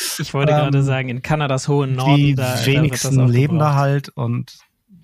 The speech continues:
Speaker 2: für alle anderen ist und bleibt es diskutabel. Aber klar, was, was wurde da, was haben wir da vor, weiß nicht, sechs, sieben Jahren für einen Hype rausgemacht? Ähm, wobei ich auch damals schon gesagt hab,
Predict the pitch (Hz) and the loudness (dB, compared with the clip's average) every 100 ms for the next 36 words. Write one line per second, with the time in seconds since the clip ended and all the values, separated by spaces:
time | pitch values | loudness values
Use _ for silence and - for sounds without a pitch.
0 | _ _ _ - 135 131 123 139 135 135 | _ _ _ -6 -2 0 0 2 0 -2
1 | 147 - 151 - 135 - 123 139 135 143 | -8 -8 -8 -4 -4 0 -2 -2 -6 -8
2 | - 127 - 131 151 110 120 120 160 131 | -6 -6 -2 -2 0 -2 0 0 0 0
3 | 120 113 - 135 131 135 139 147 156 - | -2 -6 -4 -6 0 0 0 -4 -8 -16
4 | - - 127 127 151 143 131 - - - | -20 -10 -8 -4 -2 0 -2 -4 -16 -6
5 | 123 120 107 117 - 101 - 143 - 117 | -2 -2 0 -4 -4 -8 -8 -8 -6 -4
6 | 113 123 123 127 101 139 - 131 - 120 | 0 0 -2 -4 -4 -6 -4 -6 -4 -2
7 | 139 - - - - - - - _ 139 | -2 -2 -14 -20 -16 -16 -16 -18 _ 0
8 | 123 123 135 _ _ - 117 156 147 - | 0 0 -4 _ _ -4 0 0 0 0
9 | 151 196 - 139 123 123 - 135 - | -2 -2 -2 -4 -2 -6 -2 -4 -4